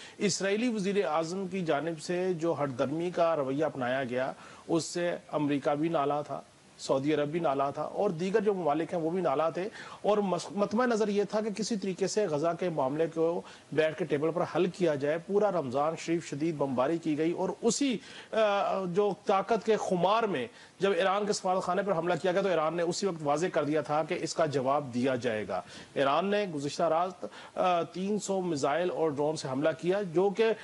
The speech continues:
मुख्तलिफ, अ, उसके ऊपर थ्योरीज पेश की जा रही हैं। बरतानवी वज़ीर आज़म का बयान सामने आया कि उन्होंने भी उसको इंटरसेप्ट किया है, बाकी लोग भी, लेकिन बहरहाल अमेरिका ने इस सारे मामले से अपने आप को अलहदा रखने का ऐलान किया और ईरान,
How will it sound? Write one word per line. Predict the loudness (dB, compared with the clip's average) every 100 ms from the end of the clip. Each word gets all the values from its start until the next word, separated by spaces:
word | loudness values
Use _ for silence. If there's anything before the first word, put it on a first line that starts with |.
| -8 -2
मुख्तलिफ, | 0 2 2 2
अ, | 2 2 2 0
उसके | -2 0 0
ऊपर | 2 0
थ्योरीज | 0 2 2
पेश | 2 0
की | 2 2
जा | 2
रही | 2 0
हैं। | 0
बरतानवी | -2 2 2 2 -2
वज़ीर | 0 0
आज़म | 0 0
का | 0
बयान | 2 2 0
सामने | -2 0
आया | 0 2 0
कि | -2
उन्होंने | -2 0 0 0
भी | 0
उसको | -2 -2
इंटरसेप्ट | -4 -4 -4 -6 -2
किया | 0 2
है, | 2 0
बाकी | 0 0
लोग | 0 0
भी, | -4 -4 -10 -2
लेकिन | 0 2
बहरहाल | 2 2 2
अमेरिका | 0 0 0 0
ने | 0 -2
इस | -4 -4
सारे | -2 0
मामले | 0 -2 -2
से | -2 -4
अपने | -4 -2
आप | -2
को | -2
अलहदा | 0 0 0
रखने | -2 -4 -4
का | -2 -2 -2 -10 -4
ऐलान | 0 2 0
किया | -2 0 0
और | 0 -2
ईरान, | 0 0 -2